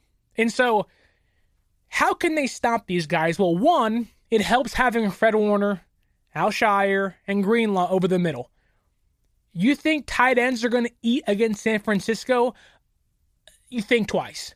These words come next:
It's not gonna happen. And you have one of the best press coverage cornerbacks in Charvarius Ward, Mooney Ward, and you have Mosley coming off the best year of his career. I mean,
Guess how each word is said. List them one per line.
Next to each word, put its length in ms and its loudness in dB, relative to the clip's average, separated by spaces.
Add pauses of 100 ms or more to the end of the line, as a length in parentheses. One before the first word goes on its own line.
(160)
It's 200 -6
not 160 2
gonna 140 0
happen. 440 -2 (500)
And 160 4
you 60 4
have 220 0
one 240 2
of 80 -2
the 80 2
best 400 -2 (640)
press 500 -2 (540)
coverage 500 0 (160)
cornerbacks 840 0 (260)
in 320 2
Charvarius 640 2
Ward, 320 0
Mooney 300 4
Ward, 420 0 (600)
and 100 2
you 60 2
have 120 2
Mosley 520 2
coming 220 -2
off 160 -2
the 80 -4
best 300 0
year 80 2
of 100 -2
his 200 0
career. 400 0 (840)
I 80 2
mean, 320 2